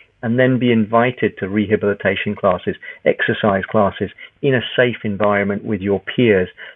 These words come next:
so that you actually feel protected for those first few weeks that you're getting back on your feet. And we really do want you. A lot of my patients are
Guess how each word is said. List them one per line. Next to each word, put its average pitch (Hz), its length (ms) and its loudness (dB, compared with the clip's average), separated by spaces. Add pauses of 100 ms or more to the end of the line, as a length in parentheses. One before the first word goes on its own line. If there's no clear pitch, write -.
(140)
so 104 100 2
that 107 120 0
you 110 180 2
actually 104 380 0
feel 101 160 2
protected - 720 -6 (260)
for 113 100 -6
those 101 200 2 (120)
first 104 260 0 (100)
few 101 160 0
weeks 98 280 -2
that 123 100 -8
you're 104 120 -4
getting 101 240 -2
back 95 240 0
on 101 100 -4
your 95 180 -6
feet. 95 180 -6 (340)
And 139 120 2
we 151 100 4
really 170 420 0
do 160 220 0
want 131 240 2
you. 104 200 -4 (280)
A 120 60 -4
lot 139 360 0
of 175 120 0
my 156 200 0
patients 127 540 -4 (140)
are 113 140 -4